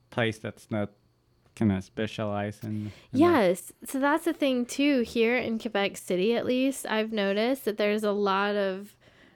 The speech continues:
Speaker 2: well, ugh, obviously, French cuisine restaurants here, but if you know anything about French cuisine, they're not going to be having a lot of veggie options going on,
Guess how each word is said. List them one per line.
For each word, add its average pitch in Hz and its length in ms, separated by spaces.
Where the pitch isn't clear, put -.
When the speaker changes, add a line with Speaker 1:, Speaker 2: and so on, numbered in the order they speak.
Speaker 2:
well, 208 240
ugh, 180 80
obviously, 170 580
French 196 380
cuisine 185 760
restaurants 202 680
here, 240 280
but 208 320
if - 220
you 226 100
know 240 120
anything 254 460
about 214 320
French 214 380
cuisine, 208 500
they're 208 300
not 208 540
going 196 260
to 202 80
be 196 120
having 180 460
a 165 80
lot 170 220
of 165 300
veggie 175 580
options 156 580
going 151 320
on, - 380